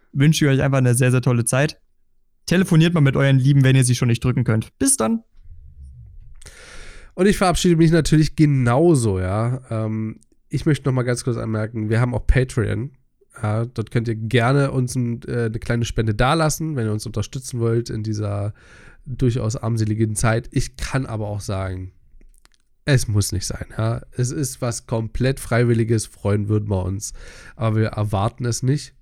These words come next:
Speaker 2: nicht so sehr, wie ich Erwartungshaltungen woanders habe.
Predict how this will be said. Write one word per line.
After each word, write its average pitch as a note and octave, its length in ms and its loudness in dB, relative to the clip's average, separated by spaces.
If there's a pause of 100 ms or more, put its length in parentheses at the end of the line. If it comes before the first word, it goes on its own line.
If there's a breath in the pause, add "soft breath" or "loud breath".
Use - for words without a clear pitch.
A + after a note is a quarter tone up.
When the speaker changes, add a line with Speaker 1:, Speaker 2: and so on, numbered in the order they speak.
(160)
Speaker 2:
nicht B2+ 180 -4
so B2+ 100 -4
sehr, G#2+ 380 -2
wie G#2 400 -2
ich - 380 -10
Erwartungshaltungen F#2+ 1000 -6
woanders G#2+ 400 -4
habe. G2 280 -8